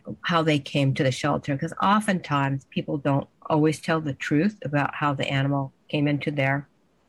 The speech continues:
possession and why they have to give it up. And sometimes, um, animals, um, really have, uh, you know, quite a story to tell and what they're looking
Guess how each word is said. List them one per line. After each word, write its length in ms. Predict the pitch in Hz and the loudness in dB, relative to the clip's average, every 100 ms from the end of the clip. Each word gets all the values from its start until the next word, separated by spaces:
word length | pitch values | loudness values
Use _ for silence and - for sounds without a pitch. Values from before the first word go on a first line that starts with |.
| _ - | _ -4
possession 560 | 139 139 135 - 190 | 0 0 0 0 2
and 120 | 160 | 2
why 180 | 139 147 | 2 0
they 160 | 139 139 | 0 0
have 240 | 139 131 | 0 -2
to 80 | - | -4
give 200 | 139 131 | -4 -2
it 80 | 127 | 0
up. 220 | 135 147 _ _ _ _ - - _ _ - | 0 -2 _ _ _ _ -20 -20 _ _ -4
And 380 | 147 143 143 - | -2 0 -2 -4
sometimes, 840 | - 156 147 165 156 156 175 - - | -2 0 0 0 2 4 2 -2 -6
um, 360 | 165 165 160 175 _ _ _ - _ _ _ - | -2 0 0 -4 _ _ _ -20 _ _ _ -2
animals, 640 | 165 185 165 147 160 - - - | 0 2 4 4 0 -6 -12 -4
um, 380 | 156 156 156 - | -2 0 -4 -4
really 300 | 165 175 170 165 | 0 2 2 -2
have, 400 | - 165 156 151 - | -2 0 0 -2 -8
uh, 100 | - - - _ | -12 -14 -20 _
you 140 | - 165 | -6 0
know, 160 | 156 | 0
quite 320 | 143 - 202 247 | 0 -2 0 2
a 60 | |
story 420 | 214 - 156 185 | 0 2 2 2
to 140 | 190 139 | 0 -4
tell 500 | - - 123 120 - | -4 -2 0 0 -2
and 140 | 156 151 | 0 2
what 160 | 165 | 2
they're 140 | 175 147 | 2 2
looking 400 | 175 175 160 | 2 2 -2